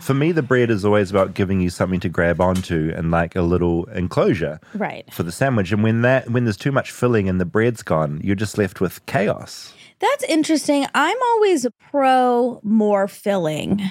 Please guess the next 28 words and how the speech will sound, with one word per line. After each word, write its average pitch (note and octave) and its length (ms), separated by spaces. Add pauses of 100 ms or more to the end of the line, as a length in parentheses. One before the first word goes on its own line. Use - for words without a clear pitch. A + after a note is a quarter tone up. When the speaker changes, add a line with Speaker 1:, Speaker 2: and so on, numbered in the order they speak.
(400)
Speaker 1:
Mm-hmm. F#3 160
Speaker 2:
than F3+ 400
less E3 320
filling. - 680 (220)
Speaker 1:
Okay. - 160 (140)
Speaker 2:
I B3+ 300
think C#4+ 280
the B3 100
bread G3+ 540
is E3+ 220
just - 400
the G#3+ 80
vessel G3 840 (160)
to, F#3+ 300
like, E3+ 240 (260)
hold G#3+ 560
it G3+ 80
all G3 180
together F3 580
in E3+ 160
the F3+ 60
way F3+ 200
you F3 160
can. F#3 240
But F#3+ 160
I A3+ 120
don't, C#4 200
Speaker 1:
Hmm. - 60